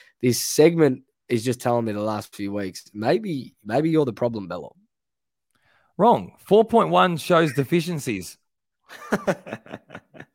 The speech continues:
Speaker 2: It's not five, isn't
Speaker 3: Zero point nine
Speaker 2: it?
Speaker 3: worth.
Speaker 1: That's fair enough. That's fair
Speaker 2: Popcorn
Speaker 1: enough.
Speaker 2: was good. Choc Top was good.
Speaker 3: <laughs> Can't
Speaker 2: Seats
Speaker 3: get
Speaker 2: were
Speaker 3: that wrong,
Speaker 2: comfortable.
Speaker 3: surely.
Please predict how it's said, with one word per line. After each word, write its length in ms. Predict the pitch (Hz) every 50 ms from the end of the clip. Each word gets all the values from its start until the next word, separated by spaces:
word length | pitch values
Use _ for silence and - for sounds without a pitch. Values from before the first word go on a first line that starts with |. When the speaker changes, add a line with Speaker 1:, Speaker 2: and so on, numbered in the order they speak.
| - - - - - - -
Speaker 2:
It's 140 | - - -
not 180 | - 196 156
five, 20 | 139
isn't 0 |
Speaker 3:
Zero 220 | 135 147 143 208
point 160 | 196 190 190 208
nine 240 | 214 120 120 123 117
Speaker 2:
it? 60 | 117
Speaker 3:
worth. 160 | 107 98 95 - _ _ _ _ _ _ _ _ _ _ _ _ _ -
Speaker 1:
That's 220 | 143 139 139 - -
fair 180 | - 139 117
enough. 320 | 101 110 110 110 123 - _ _ - - _ -
That's 220 | 139 139 135 -
fair 160 | - - 233
Speaker 2:
Popcorn 240 | 226 - - 262 240
Speaker 1:
enough. 100 | 233 208
Speaker 2:
was 100 | 196 165
good. 280 | - 190 202 226 254 262 - - - _ _ _ _ _
Choc 280 | - - 226 233 214 -
Top 200 | - 233 220 175
was 140 | 170 180 131
good. 300 | 101 139 180 208 262 294
Speaker 3:
<laughs> 800 | 302 269 - _ _ _ _ _ _ _ _ _ _ _ _ _
Can't 380 | - - - - - _ -
Speaker 2:
Seats 320 | - - - 220 208 185 -
Speaker 3:
get 60 | - 147
Speaker 2:
were 40 | 127
Speaker 3:
that 120 | 120 123
wrong, 220 | 139 156 175 165 131
Speaker 2:
comfortable. 160 | 113 - 262
Speaker 3:
surely. 440 | 320 220 156 151 131 113 101 95